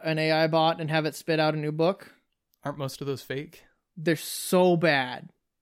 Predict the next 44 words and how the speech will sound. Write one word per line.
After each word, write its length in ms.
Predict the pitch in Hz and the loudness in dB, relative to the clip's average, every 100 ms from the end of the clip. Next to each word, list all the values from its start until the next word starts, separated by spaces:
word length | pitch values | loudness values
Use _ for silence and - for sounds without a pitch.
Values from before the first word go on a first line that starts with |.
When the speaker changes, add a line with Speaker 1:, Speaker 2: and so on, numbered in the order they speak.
| _ _ _ - | _ _ _ -4
Speaker 1:
What 80 | |
do 20 | 175 | 0
you 60 | |
mean 120 | 170 147 | 0 -2
fake? 400 | 139 131 - _ _ _ _ _ - | -6 -6 -10 _ _ _ _ _ -6
Speaker 2:
Like, 220 | 135 117 _ _ _ _ - | -6 -6 _ _ _ _ -16
someone 340 | - 120 120 | -8 -6 -6
just 220 | 113 107 _ _ _ _ _ _ _ - - | -8 -14 _ _ _ _ _ _ _ -20 -18
was 160 | 139 117 | -14 -10
like, 140 | 120 - | -10 -6
"Oh, 140 | 262 240 | -2 -2
this 180 | 269 - | -2 -8
is 80 | |
probably 300 | - 120 120 | -6 -6 -4
what 160 | 120 120 | -6 -8
an 100 | 123 | -8
A 60 | 123 | -10
I 220 | 127 135 | -10 -12
would 140 | 135 | -12
say." 240 | - 160 165 _ 190 | -8 -8 -10 _ 0
Speaker 1:
Oh. 440 | 220 220 160 113 _ _ _ | 4 4 2 -2 _ _ _
Speaker 2:
I 40 | 131 | -4
think 160 | 147 | -4
a 40 | 127 | -4
lot 200 | 104 101 | -8 -8
of 80 | 104 | -10
'em 100 | 104 | -16
are 60 | |
fake. 340 | - 123 - _ 262 | -12 -12 -14 _ 0
Speaker 1:
Oh, 300 | 240 196 160 | 4 4 4
bummer. 520 | 226 262 233 147 147 _ _ _ _ _ _ _ _ _ _ _ _ _ _ _ _ _ - | 4 4 4 0 -6 _ _ _ _ _ _ _ _ _ _ _ _ _ _ _ _ _ 2
Speaker 2:
I'm 40 | |
Speaker 1:
All 20 | 220 | 6
Speaker 2:
sure 60 | |
Speaker 1:
right, 60 | 220 | 6
well, 60 | 180 | 4
Speaker 2:
some 60 | |
Speaker 1:
never 80 | 185 | 2
Speaker 2:
of 20 | 180 | 2
Speaker 1:
mind 140 | 170 | 0
Speaker 2:
them 100 | 156 | 0
Speaker 1:
on 20 | |
Speaker 2:
are. 100 | |
Speaker 1:
that. 60 | 160 | -2